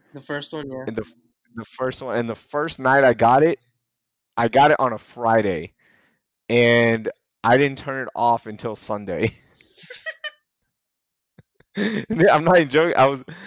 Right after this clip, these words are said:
Speaker 2: I was up the whole weekend. I think I slept for, like, thirty minutes, and I was right back at it.
Speaker 1: That's gross. When did that
Speaker 2: Yeah,
Speaker 1: come
Speaker 2: it
Speaker 1: out?
Speaker 2: was terrible. It was terrible.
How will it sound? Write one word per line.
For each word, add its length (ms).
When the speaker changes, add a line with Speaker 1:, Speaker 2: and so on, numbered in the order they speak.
Speaker 2:
I 140
was 240
up 260
the 180
whole 580
weekend. 580
I 120
think 160
I 60
slept 360
for, 80
like, 240
thirty 280
minutes, 340
and 100
I 80
was 160
right 240
back 220
at 180
it. 40
Speaker 1:
That's 160
gross. 460
When 120
did 180
that 140
Speaker 2:
Yeah, 160
Speaker 1:
come 80
Speaker 2:
it 60
Speaker 1:
out? 60
Speaker 2:
was 140
terrible. 640
It 40
was 140
terrible. 680